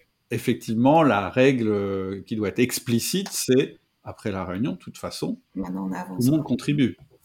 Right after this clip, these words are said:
Speaker 2: Bien sûr.
Speaker 1: Et, et, et ne pas contribuer, euh, c'est une faute grave. Et continuer à parler d'un plan B, même, c'est délétère.
Speaker 2: <laughs>
Speaker 1: Donc, euh, <laughs> ok, c'est super intéressant.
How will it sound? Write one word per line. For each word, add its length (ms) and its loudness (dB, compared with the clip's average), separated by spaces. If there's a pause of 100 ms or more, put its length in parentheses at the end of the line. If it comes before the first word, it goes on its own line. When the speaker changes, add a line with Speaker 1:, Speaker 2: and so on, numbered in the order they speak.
(140)
Speaker 2:
Bien 120 -12
sûr. 180 -12
Speaker 1:
Et, 60 -4
et, 480 -6
et 20 -2
ne 140 -2
pas 180 -2
contribuer, 680 0
euh, 120 2
c'est 140 -8
une 60 -6
faute 160 -4
grave. 280 -6 (280)
Et 100 6
continuer 400 2
à 60 2
parler 240 2
d'un 140 0
plan 240 0
B, 140 4 (280)
même, 360 -2 (280)
c'est 200 0
délétère. 460 0 (220)
Speaker 2:
<laughs> 220 -2
Speaker 1:
Donc, 200 0 (680)
euh, 140 6 (1040)
<laughs> 0 -
ok, 340 4
c'est 280 -2
super 420 2
intéressant. 520 4